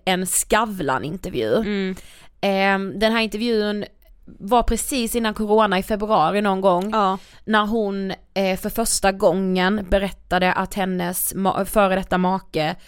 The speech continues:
Speaker 1: Thomas hade tagit sitt liv.
Speaker 2: Mm.
Speaker 1: Och den hänvisar vi till.
Speaker 2: Och har man inte sett den så tycker jag absolut att man ska se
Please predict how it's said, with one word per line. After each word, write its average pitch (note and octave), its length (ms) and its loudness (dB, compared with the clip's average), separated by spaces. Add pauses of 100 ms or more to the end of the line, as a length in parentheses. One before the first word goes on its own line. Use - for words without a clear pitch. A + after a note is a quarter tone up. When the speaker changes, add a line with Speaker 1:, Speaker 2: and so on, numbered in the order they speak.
(320)
Speaker 1:
Thomas E3+ 840 -2
hade F#3 260 2
tagit F#3 260 0
sitt F3+ 180 -8
liv. G#3 360 0
Speaker 2:
Mm. F#3 300 -6 (560)
Speaker 1:
Och - 540 0
den G3+ 360 2
hänvisar G3 560 -2
vi - 60 -12
till. - 280 -12 (720)
Speaker 2:
Och G3 200 -4
har F#3 320 2
man F#3+ 200 -2
inte G3 180 -8
sett - 380 -8
den F3 260 -2
så F#3 180 -8
tycker F#3+ 300 -8
jag F3+ 60 -4
absolut F3 360 -8
att - 40 -20
man F3 140 -8
ska F3+ 140 -12
se F3+ 320 -6